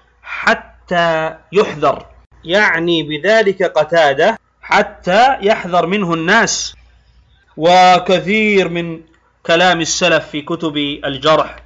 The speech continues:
وفي كتب الضعفاء والمتروكين تجد فلان كذاب، فلان ضعيف، فلان سيء الحفظ، فلان متروك، فلان ليس بثقة، فلان لا تأخذ عنه،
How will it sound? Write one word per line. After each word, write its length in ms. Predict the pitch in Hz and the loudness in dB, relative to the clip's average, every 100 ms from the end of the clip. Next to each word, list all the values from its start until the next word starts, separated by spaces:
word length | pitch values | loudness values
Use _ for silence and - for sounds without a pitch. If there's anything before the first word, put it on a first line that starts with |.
| - - - - - | -20 -20 -20 -20 -14
وفي 520 | 143 147 147 143 147 | -2 0 2 0 -6
كتب 320 | 139 165 156 | -12 -10 -8
الضعفاء 840 | 139 135 143 139 135 147 151 147 - | -10 -6 -2 -2 0 0 0 0 -4
والمتروكين 1120 | 143 143 143 139 143 139 139 160 156 139 139 _ _ _ - | -8 -6 -8 -8 -8 -8 -6 -4 -4 -6 -12 _ _ _ -14
تجد 240 | 139 135 | -10 -10
فلان 400 | - 139 143 135 | -6 -4 -2 -4
كذاب، 600 | 135 131 127 139 135 127 - _ | -8 -12 -4 -2 -2 -6 -18 _
فلان 440 | _ 135 135 135 131 | _ -6 -2 -2 -2
ضعيف، 580 | 127 139 147 135 - - - _ - | -2 -2 -4 -8 -12 -20 -20 _ -12
فلان 300 | 135 147 139 | -6 -4 -4
سيء 420 | - 147 143 127 | -6 -4 -4 -6
الحفظ، 440 | 127 - 151 135 123 _ _ _ | -8 -6 -6 -8 -18 _ _ _
فلان 440 | - 139 147 143 | -10 -4 -2 -2
متروك، 760 | 139 139 147 180 190 165 - - _ _ _ | -4 -8 -2 2 2 2 -4 -20 _ _ _
فلان 280 | 143 143 156 | -6 0 0
ليس 300 | 147 160 - | 0 -2 -2
بثقة، 720 | 143 143 160 190 185 143 - _ _ | -4 -4 -4 -2 0 0 -4 _ _
فلان 340 | _ 151 165 156 | _ -4 0 0
لا 160 | 165 | 0
تأخذ 540 | 165 165 156 170 160 156 | -2 -4 -4 -6 -2 0
عنه، 460 | 156 208 165 160 | 2 0 -2 -4